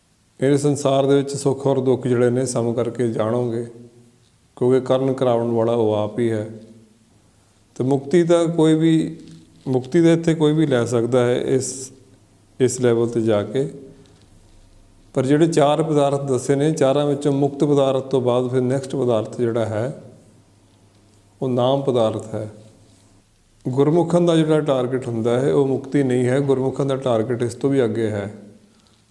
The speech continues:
ਮੁਕਤੀ ਤੋਂ ਬਾਅਦ ਦਾ ਟਾਰਗੇਟ ਹੈ ਨਾਮ ਪਦਾਰਥ। ਮੁਕਤ ਬਪਰੀ ਵੀ ਗਿਆਨੀ ਤਿਆਗੇ। ਸੋ ਗਿਆਨੀ ਗੁਰਮੁਖ ਜਿਹੜੇ ਨੇ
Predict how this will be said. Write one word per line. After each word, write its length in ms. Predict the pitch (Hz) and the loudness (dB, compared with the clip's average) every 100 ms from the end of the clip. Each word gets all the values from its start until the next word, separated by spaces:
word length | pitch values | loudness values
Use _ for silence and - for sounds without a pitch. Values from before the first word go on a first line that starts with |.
| - | -8
ਮੁਕਤੀ 460 | 139 127 - - 160 | -4 -4 -4 2 2
ਤੋਂ 140 | 165 | 2
ਬਾਅਦ 260 | 127 127 135 | 2 2 0
ਦਾ 100 | 139 | -2
ਟਾਰਗੇਟ 480 | 139 120 120 123 123 | -2 -2 -2 -4 -2
ਹੈ 400 | 117 135 175 - - - | -2 -2 -4 -14 -18 -8
ਨਾਮ 380 | 113 117 123 123 | -4 0 0 0
ਪਦਾਰਥ। 520 | 113 107 98 98 - - - _ - 156 | -2 0 -2 -6 -12 -20 -20 _ -12 0
ਮੁਕਤ 280 | 156 170 185 | 0 2 0
ਬਪਰੀ 420 | 151 139 - 185 | 0 0 2 2
ਵੀ 240 | 175 175 | 4 2
ਗਿਆਨੀ 340 | 147 131 131 123 | 2 0 0 -2
ਤਿਆਗੇ। 500 | 123 104 104 101 101 - - - _ _ _ _ _ | -2 -4 -4 -8 -10 -20 -20 -20 _ _ _ _ _
ਸੋ 100 | 123 | -4
ਗਿਆਨੀ 420 | 120 127 139 156 160 | 2 2 4 2 2
ਗੁਰਮੁਖ 440 | 143 143 151 160 | 2 2 0 0
ਜਿਹੜੇ 260 | 147 143 131 | 0 2 0
ਨੇ 260 | 123 151 | -2 -4